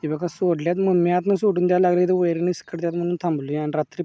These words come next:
पाऊस पण पडलेला जोरात. म्हणलं वड्याला आला असेल पाणी. आता यायला लागल्यात बघा हळूहळू बाहेर. हे आता निघाले वड्या घेऊन आणि घाण पण झालेली. म्हणलं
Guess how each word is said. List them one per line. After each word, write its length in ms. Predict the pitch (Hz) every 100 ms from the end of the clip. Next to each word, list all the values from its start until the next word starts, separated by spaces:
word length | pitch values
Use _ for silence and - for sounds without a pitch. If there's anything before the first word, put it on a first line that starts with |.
| -
पाऊस 160 | 175 175
पण 220 | 202 190
पडलेला 380 | 190 170 170 175
जोरात. 300 | 175 160 156
म्हणलं 880 | - _ _ _ _ _ _ - 151
वड्याला 400 | 151 151 170 170
आला 140 | 156
असेल 240 | 156 - 160
पाणी. 200 | 165 135
आता 480 | 117 - _ _ 127
यायला 240 | 143 156
लागल्यात 260 | 170 170 170
बघा 200 | 160 156
हळूहळू 340 | 147 139 139
बाहेर. 160 | 135 139 - _ _ _ _ _ _ _ _ _ _ _ _ _ _ _
हे 160 | -
आता 280 | 151 151 -
निघाले 360 | 170 156 165 185
वड्या 320 | 185 165 165
घेऊन 220 | 165 175
आणि 200 | 156 156 151
घाण 240 | 151 165
पण 180 | 185 185
झालेली. 420 | 190 160 165 165
म्हणलं 220 | 160 156